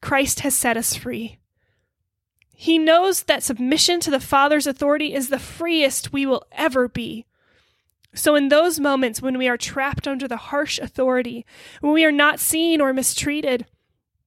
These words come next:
we need to remember our truest identity is under Christ's authority. We need to lift our eyes above to the one who is on the throne today, and we need to lift our eyes ahead to remember that He will bring us home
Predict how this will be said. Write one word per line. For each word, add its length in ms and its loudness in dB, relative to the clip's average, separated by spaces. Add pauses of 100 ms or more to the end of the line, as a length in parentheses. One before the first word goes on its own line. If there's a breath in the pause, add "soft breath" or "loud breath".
(480)
we 160 2
need 180 2
to 100 0
remember 340 2
our 180 -2
truest 460 -2
identity 540 0
is 100 -2
under 200 0
Christ's 680 -4
authority. 680 0 (400 loud breath)
We 100 0
need 200 4
to 120 2
lift 480 0
our 240 4
eyes 340 4
above 500 2
to 100 -2
the 100 4
one 360 4
who 140 2
is 140 0
on 80 2
the 80 -2
throne 400 0
today, 580 0 (280 loud breath)
and 100 2
we 120 4
need 200 0
to 80 -2
lift 320 0
our 160 2
eyes 320 2
ahead 460 -2
to 100 -4
remember 400 2
that 180 -2
He 140 0
will 140 4
bring 240 2
us 160 -2
home 400 2